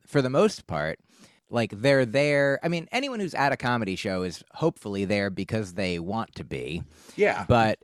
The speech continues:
Speaker 1: but in part as well, there might have been, you know, there might be some comedians who are like, "I don't know, Zoom, Zoom comedy is not for me, uh, so I'm not gonna do it." And there might be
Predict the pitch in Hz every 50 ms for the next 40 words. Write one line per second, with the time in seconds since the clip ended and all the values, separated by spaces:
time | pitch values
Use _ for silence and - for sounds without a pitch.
0 | _ _ - 90 117 135 127 - - 165 165 156 117 147 156 151 151 - - 139
1 | 127 117 143 170 185 170 147 123 123 135 135 143 151 151 147 131 123 143 139 131
2 | 131 127 - 156 131 95 76 69 - _ _ _ - 131 147 156 147 143 - -
3 | 165 165 - 165 156 151 143 139 127 123 123 110 - 120 117 117 117 113 107 101
4 | - - - 123 123 120 113 95 87 85 82 80 104 113 113 113 110 107 107 101
5 | - _ _ _ - 90 92 120 117 107 107 110 107 107 107 101 95 104 107 101
6 | 95 - 98 90 82 80 78 - _ _ _ _ - - _ - - - _ -
7 | 90 90 87 87 - 95 90 90 87 - 110 113 123 143 170 151 127 - _ -
8 | - _ - 135 143 156 165 170 160 180 170